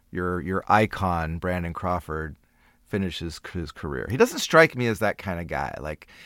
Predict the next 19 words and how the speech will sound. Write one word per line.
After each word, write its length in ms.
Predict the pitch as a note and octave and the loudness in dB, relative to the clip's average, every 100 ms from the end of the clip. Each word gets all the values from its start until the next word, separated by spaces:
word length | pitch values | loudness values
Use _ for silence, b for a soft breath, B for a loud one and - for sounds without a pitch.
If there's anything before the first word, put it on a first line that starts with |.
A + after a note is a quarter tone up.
| B B B - | B B B -6
um, 260 | F#2+ F#2+ F#2+ | 0 0 4
and 120 | C3+ | 10
I 100 | E3+ | 12
don't 180 | F#3 D3 | 12 12
know 120 | C3 | 12
<laughs> 0 | |
him 220 | B2 F3 B2+ | 12 12 12
at 80 | |
all, 180 | G#2 A2 | 10 8
so 140 | G#2+ A#2+ | 6 4
maybe 200 | C#3+ C3+ | 6 6
he's 180 | B2+ | 4
a 40 | A#2 | 0
saint. 320 | - B2+ - - | 0 0 2 6
I 160 | A2+ | 8
have 160 | A#2+ A2 | 10 8
no 200 | G#2+ G#2 | 6 8
idea. 380 | G2+ F#2+ G2 D#2+ B G#3 B | 6 4 0 0 B -6 B
But 460 | G2 D#3 D3 B2+ | 12 12 12 12